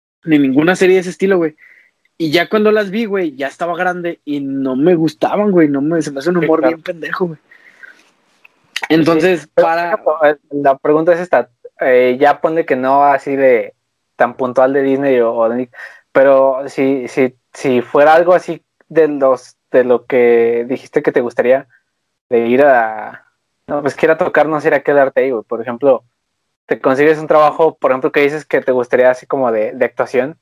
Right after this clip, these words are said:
Speaker 2: o algo así, salir en una serie, pero que fuera en otro país, vámonos, eh, sí, güey, pues así a, a Su-, Sudamérica, güey. ¿Te
Speaker 1: Mira,
Speaker 2: animarías?
Speaker 1: es más,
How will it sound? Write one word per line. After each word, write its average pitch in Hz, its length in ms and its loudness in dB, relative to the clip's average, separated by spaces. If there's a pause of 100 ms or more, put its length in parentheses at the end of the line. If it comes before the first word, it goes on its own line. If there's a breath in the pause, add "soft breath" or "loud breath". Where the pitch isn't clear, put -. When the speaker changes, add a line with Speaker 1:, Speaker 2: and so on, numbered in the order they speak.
Speaker 2:
o 131 120 0
algo 131 180 0
así, 131 180 -2
salir 131 300 0
en 131 80 0
una 139 120 -2
serie, 135 320 -2 (400 soft breath)
pero 131 180 2
que 131 80 -4
fuera 147 220 0
en 165 60 0
otro 165 400 0
país, 147 440 -2 (420)
vámonos, 143 560 -2
eh, 110 260 0
sí, 175 120 2
güey, 170 240 4
pues - 180 -8
así 139 360 0
a, 123 480 2
a 123 400 -6
Su-, 143 440 0
Sudamérica, 135 640 0
güey. 147 180 0
¿Te - 1080 -16
Speaker 1:
Mira, 175 120 2
Speaker 2:
animarías? 123 380 -2
Speaker 1:
es 151 60 -4
más, 180 120 -2